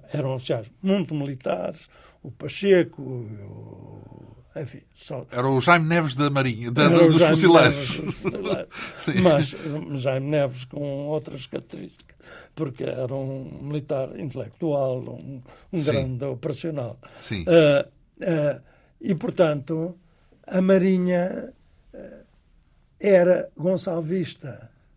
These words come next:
Speaker 1: politicamente, aparecia sempre, hum, ao país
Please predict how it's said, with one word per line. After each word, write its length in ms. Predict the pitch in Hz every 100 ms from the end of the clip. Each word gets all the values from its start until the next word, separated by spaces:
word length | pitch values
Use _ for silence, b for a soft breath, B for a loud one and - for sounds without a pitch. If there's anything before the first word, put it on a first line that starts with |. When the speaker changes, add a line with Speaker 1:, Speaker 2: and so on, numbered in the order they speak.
| -
Speaker 1:
politicamente, 1200 | 254 247 170 151 127 156 147 180 247 - - - b b b b -
aparecia 600 | 175 131 143 - 175 151
sempre, 500 | - 175 147 117 117
hum, 720 | 104 107 - - - 127 -
ao 160 | - 147
país 600 | 160 180 180 165 127 -